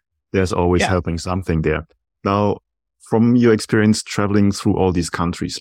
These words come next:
Speaker 1: are there any countries that you would recommend to get started with so that it makes it easier to settle in, to get a feeling and feel the benefits of traveling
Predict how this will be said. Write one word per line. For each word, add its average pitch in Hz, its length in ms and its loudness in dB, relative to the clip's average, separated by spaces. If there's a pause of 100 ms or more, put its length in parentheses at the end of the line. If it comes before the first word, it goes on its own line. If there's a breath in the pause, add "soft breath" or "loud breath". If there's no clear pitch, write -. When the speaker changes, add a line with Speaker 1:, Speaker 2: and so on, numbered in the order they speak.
(100)
Speaker 1:
are 95 180 0
there 95 220 0
any 95 160 0
countries 101 480 -4
that 87 180 -4
you 92 100 -2
would 98 320 -4
recommend 90 920 -2
to 90 420 -2
get 82 200 -4
started 98 460 -6
with 131 160 0
so - 240 -2
that 80 140 0
it 80 100 -6
makes 82 240 -4
it 78 140 -8
easier 95 400 0
to 87 140 -8
settle 90 360 -2
in, 139 380 0
to 90 320 -4
get 87 200 -2
a 82 60 -6
feeling 98 540 0
and 85 400 -4
feel 95 320 0
the 92 80 0
benefits 92 480 -2
of 101 160 -4
traveling 87 640 -2